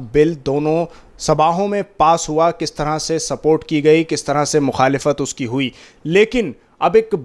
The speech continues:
बड़ी खबर ये सामने आई है कि एडवोकेट शाहिद अली ने चैलेंज किया है ट्रिपल तलाक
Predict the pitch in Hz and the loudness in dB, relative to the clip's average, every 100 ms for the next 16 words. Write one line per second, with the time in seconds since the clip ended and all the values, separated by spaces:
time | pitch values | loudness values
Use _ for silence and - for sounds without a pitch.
0 | 120 190 269 254 226 220 208 196 180 165 | 2 2 2 2 2 2 2 2 4 2
1 | 175 170 165 160 190 196 190 180 185 185 | 2 2 2 2 2 0 0 0 0 -2
2 | - - _ - - 165 175 185 190 202 | -8 -20 _ -20 -4 0 2 2 4 6
3 | 220 233 - - 185 185 226 196 175 180 | 4 4 -4 0 2 2 2 0 0 0
4 | 170 180 208 202 - - 151 175 208 156 | -2 -2 -2 -6 -6 0 2 2 0 -4
5 | - 156 143 165 175 147 - 156 147 139 | -2 0 2 2 0 -6 -2 -2 0 -2
6 | 131 135 147 | 2 2 2